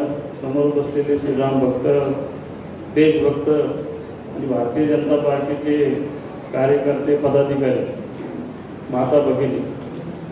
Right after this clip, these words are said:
आपण या मतदारसंघाची मागची परिस्थिती पाहिली असेल आणि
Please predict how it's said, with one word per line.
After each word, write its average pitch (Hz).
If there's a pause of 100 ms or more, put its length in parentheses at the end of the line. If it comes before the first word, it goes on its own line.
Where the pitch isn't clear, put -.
(1700)
आपण 170 (1600)
या 170
मतदारसंघाची 175 (640)
मागची 147
परिस्थिती 165
पाहिली 156
असेल 147 (2250)
आणि 185